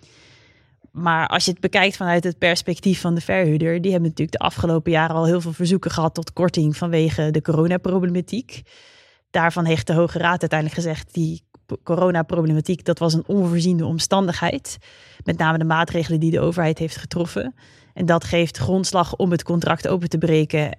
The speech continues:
En dat betekent in feite dat de huurder tijdelijk kan, eh, aanspraak kan maken op een huurprijsvermindering. En die argumentatie wordt nu ook aangevoerd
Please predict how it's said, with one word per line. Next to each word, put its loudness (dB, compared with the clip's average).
En -6
dat 0
betekent 0
in -4
feite 0
dat 0
de -2
huurder 0
tijdelijk 0
kan, 0
eh, -2
aanspraak 0
kan 0
maken -2
op -4
een 2
huurprijsvermindering. 0
En -2
die 0
argumentatie 0
wordt 2
nu 2
ook -2
aangevoerd 0